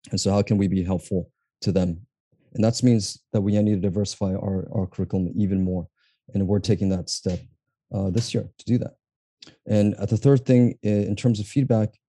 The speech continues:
and I mentioned it before, is it's, it's really the community makes a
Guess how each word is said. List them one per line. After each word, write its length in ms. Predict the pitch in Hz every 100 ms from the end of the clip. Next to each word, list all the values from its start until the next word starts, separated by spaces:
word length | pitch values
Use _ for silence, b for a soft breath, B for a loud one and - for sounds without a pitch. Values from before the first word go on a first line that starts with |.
| _ _
and 80 | 101
I 40 |
mentioned 340 | 107 117 - 107
it 180 | 104 - - -
before, 360 | - 131 131
is 220 | 104 - - _ _ _ _ _
it's, 260 | 110 - - -
it's 260 | 110 -
really 300 | 107 113 110
the 120 | 95
community 720 | - - 107 110 127 127 123 -
makes 320 | 104 101 -
a 100 | -